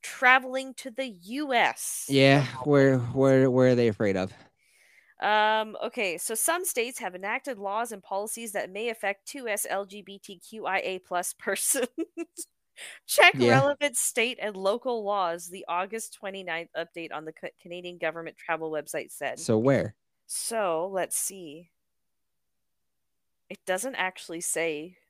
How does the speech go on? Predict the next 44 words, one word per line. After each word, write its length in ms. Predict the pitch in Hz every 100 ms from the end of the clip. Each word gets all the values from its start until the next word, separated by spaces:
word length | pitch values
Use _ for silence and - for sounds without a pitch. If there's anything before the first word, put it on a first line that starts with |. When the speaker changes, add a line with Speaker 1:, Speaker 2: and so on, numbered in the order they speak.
| -
Speaker 2:
What 200 | 156 185
the 60 |
fuck? 360 | 175 160 202 - _ _ _ _ _ _ _ _ 220
Speaker 1:
Oh, 180 | 208
okay, 200 | 196 214
here, 160 | 190 196
here. 240 | 180 151 _ _ _ - 170 _ _ _ _
Um, 420 | 185 196 196 196 202
so 120 | 214
states 300 | - 254 277
that 60 |
have 100 | 247
passed 260 | 240 220 220
such 140 | 214 202
laws 240 | 180 196
include 480 | - 175 - 208 202
Florida. 580 | - 165 151 - - 170 _
Oh, 160 | 156 -
just 220 | 190 -
inc-, 220 | 185 - - -
<laughs> 180 | - -
Florida's 480 | 330 311 320 302 190
Speaker 2:
What 20 |
Speaker 1:
the 100 | 240
only 160 | 247
one 140 | 226 214
they 100 | 196
name. 280 | 185 170 185 - - _
But 220 | 240 220
Speaker 2:
what 240 | 151 175 147
law 320 | 156 156 170
does 260 | 175 156 - -
Florida 380 | 156 165 160 156
have 320 | 156 139 147
that's 220 | 147 -
against 480 | 110 135 131 139 -
gay 180 | 151 160
people? 400 | 113 95 98 113 _ -
Speaker 1:
Uh, 240 | 196 196 - 120
so 160 | - 208
Florida 440 | - 220 226 233
has 420 | 226 214 196 196
the, 440 | - 202 190 185 170
um, 640 | 170 160 143 139 139 -